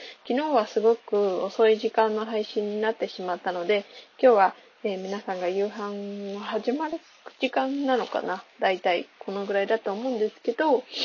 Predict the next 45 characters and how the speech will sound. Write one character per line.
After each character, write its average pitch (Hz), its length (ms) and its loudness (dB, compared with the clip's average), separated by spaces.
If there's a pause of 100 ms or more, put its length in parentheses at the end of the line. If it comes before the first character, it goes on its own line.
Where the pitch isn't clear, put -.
(280)
う 277 60 -4
ん 226 60 -4
と、 226 220 2
そ 254 240 4
の 247 260 2
時 285 140 0
間 233 420 4
を 226 100 2
ち 240 120 0
ょ 233 60 6
っ - 40 2
と 202 160 0
狙 170 340 6
っ 170 60 0
て、 - 320 0 (400)
う 226 160 -2
ん、 196 80 -8 (300)
あ 220 100 2
の 202 340 0
ー、 - 20 -4
配 202 260 2
信 208 200 0
で 196 120 2
き 208 120 -4
れ 202 80 4
ば 190 140 2
い 185 80 2
い 185 40 -4
な 254 180 4
と 202 120 -4
思 190 200 -4
っ - 20 -6
て - 300 0
今、 208 340 2 (300)
え 220 80 -2
ー、 208 40 -2
収 202 240 2
録 - 300 -2
を 262 200 8
し - 100 -6
て 190 120 0
お 185 100 0
り 175 120 -4
ま 214 200 0
す。 - 60 -16